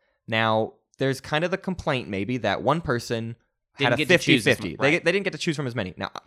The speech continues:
Speaker 1: personally, I don't think this is a huge detriment to choose between two versus to choose between three.
Speaker 2: But
Speaker 1: I
Speaker 2: it
Speaker 1: don't
Speaker 2: is
Speaker 1: think you're lo-,
Speaker 2: different.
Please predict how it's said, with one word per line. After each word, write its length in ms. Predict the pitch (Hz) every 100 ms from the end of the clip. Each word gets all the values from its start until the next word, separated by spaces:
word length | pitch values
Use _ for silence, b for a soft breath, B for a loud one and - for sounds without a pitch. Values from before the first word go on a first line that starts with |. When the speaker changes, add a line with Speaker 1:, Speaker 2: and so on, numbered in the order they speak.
| -
Speaker 1:
personally, 460 | - 139 156 156 160
I 80 | 104
don't 180 | 113 -
think 200 | - 110
this 180 | 110 107
is 100 | 95
a 100 | 90
huge 720 | - 104 101 98 92 - - _ _ _ _ _
detriment 520 | 101 - 117 117 135 _ _ -
to 100 | 123
choose 200 | 220 113
between 380 | 117 117 107
two 400 | 101 - 113 110
versus 280 | 107 104 107
to 100 | -
choose 220 | - 104
between 280 | 98 104 98
three. 460 | 92 90 107 131 143 B B
Speaker 2:
But 140 | 120 151
Speaker 1:
I 40 |
Speaker 2:
it 20 |
Speaker 1:
don't 100 | 156 185
Speaker 2:
is 40 |
Speaker 1:
think 140 | 208
you're 100 | 156
lo-, 120 | 160 156
Speaker 2:
different. 180 | 82